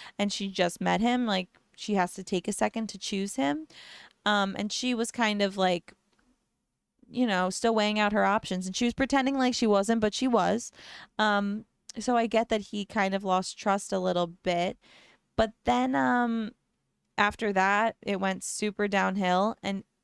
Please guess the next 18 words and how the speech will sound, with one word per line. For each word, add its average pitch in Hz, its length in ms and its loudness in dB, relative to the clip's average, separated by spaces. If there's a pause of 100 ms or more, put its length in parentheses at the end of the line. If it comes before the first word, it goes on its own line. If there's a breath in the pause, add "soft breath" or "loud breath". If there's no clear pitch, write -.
every 208 260 2
time 208 220 0
I 202 60 0
see 208 180 -4
them 196 160 -4
together, 185 400 0
he's 202 260 -2
like, 175 320 -2 (1000)
and 196 120 -2
then 185 120 -2
she's, 196 440 -4
like, 180 240 0
trying 190 240 -2
to 185 80 -2
be 185 140 -6
cute - 360 -6
with 220 180 -2
him, 180 380 -4